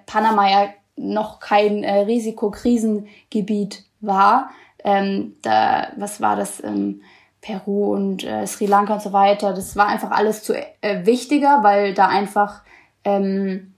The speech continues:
weil es da einfach wichtiger war, die Leute zurückzuholen, weil es da einfach mit Corona schlimmer aussah.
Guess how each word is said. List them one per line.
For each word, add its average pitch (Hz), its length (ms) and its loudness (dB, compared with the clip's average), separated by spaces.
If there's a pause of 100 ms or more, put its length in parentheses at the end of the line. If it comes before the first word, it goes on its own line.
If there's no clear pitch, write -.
(420)
weil 196 160 2
es 190 100 -4
da 185 120 2
einfach 190 460 0
wichtiger 196 460 -2
war, 190 140 4
die 190 80 2
Leute 190 300 -2
zurückzuholen, 202 560 -4
weil 190 120 4
es 190 80 -4
da 185 120 -2
einfach 185 400 -6
mit 185 240 -8
Corona 190 420 -2
schlimmer 202 400 2
aussah. 220 420 0